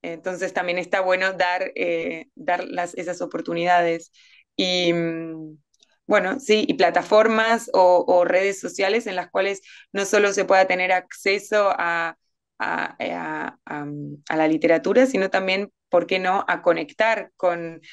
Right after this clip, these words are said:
con los autores de estas, de est-, de, o sea, tanto a nivel local y, y cómo generar ese diálogo entre las dos partes. Este, y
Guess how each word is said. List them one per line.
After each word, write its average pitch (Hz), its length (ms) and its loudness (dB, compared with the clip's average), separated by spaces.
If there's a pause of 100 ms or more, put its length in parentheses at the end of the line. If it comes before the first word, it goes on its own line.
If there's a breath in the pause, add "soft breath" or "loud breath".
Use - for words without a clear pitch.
(160 loud breath)
con 170 180 2
los 165 160 2
autores 180 540 2
de 170 100 4
estas, 165 400 -2
de 170 220 0
est-, - 300 -12
de, 160 600 -4
o 165 60 2
sea, 165 180 2 (220 loud breath)
tanto 190 240 4
a 190 40 6
nivel 190 260 6
local 202 340 6
y, 190 220 0
y 180 280 0
cómo 180 340 4
generar 180 480 2
ese 196 220 -2
diálogo 202 680 0 (260)
entre 175 280 -2
las 170 160 -6
dos 180 240 0
partes. 165 640 -6 (440 soft breath)
Este, 165 800 4 (500 soft breath)
y 185 400 2